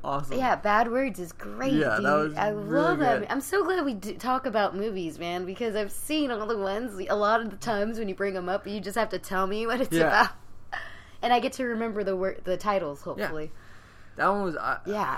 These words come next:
Speaker 1: I,
Speaker 2: that was
Speaker 1: I really
Speaker 2: great.
Speaker 1: liked it.
Speaker 2: Yeah.
Speaker 1: Definitely worth the
Speaker 2: It's
Speaker 1: watch. I like
Speaker 2: funny,
Speaker 1: Jason
Speaker 2: dude.
Speaker 1: Bateman. He's a good character, and he pulls
Speaker 2: Aw.
Speaker 1: great roles. My favorite role for him still is, uh, oh God, what's the name of that movie?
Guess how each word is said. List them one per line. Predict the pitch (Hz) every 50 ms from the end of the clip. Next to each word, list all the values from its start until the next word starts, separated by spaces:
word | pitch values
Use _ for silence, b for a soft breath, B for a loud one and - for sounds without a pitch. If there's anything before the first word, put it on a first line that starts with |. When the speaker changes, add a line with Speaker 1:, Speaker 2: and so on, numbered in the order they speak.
| 123 131
Speaker 1:
I, | 143
Speaker 2:
that | 151 143 -
was | - 151 151
Speaker 1:
I | 139 135
really | 135 147 165 165 147 143
Speaker 2:
great. | 139
Speaker 1:
liked | 117 104 113 117 120 -
it. | - - - -
Speaker 2:
Yeah. | - 214 233 - 190
Speaker 1:
Definitely | - 165 156 170 160
worth | 151 147 147 143 - -
the | 135
Speaker 2:
It's | 233 233
Speaker 1:
watch. | - - - -
I | - - 220 226
like |
Speaker 2:
funny, | 220 220 214 180
Speaker 1:
Jason | 170 180 175 185 190
Speaker 2:
dude. | 196 214
Speaker 1:
Bateman. | - 135 120 110 117 117 131
He's | 147 160 160
a | 165
good | 160 175 180 156 -
character, | - 160 135 131 127 123 - 123 110 120
and | 139
he | 143 143
pulls | 214 202 175 170 165 165
Speaker 2:
Aw. | 156
Speaker 1:
great | 131 143 151 143 139
roles. | 120 123 120 113 104 98 - - B B B B B B B B -
My | 156 165 170 175
favorite | 175 - - - 202 196 202 202 196 202 202
role | 180 160 160 160 160 180
for | 170 - 180 185 185
him | 170 160 156
still | 143 - - 180 180 175 170 170 160
is, | 151 143 127 120 -
uh, | 127 131 131 131 123 120 123 139 139 - - - -
oh | 160 165 151
God, | 143 - 156 151 147 143 135 123
what's | 131 139 131 - -
the | 143 139
name | 135
of | 131 127
that | 127 123 117
movie? | 117 127 127 127 123 120 120 110 107 123 117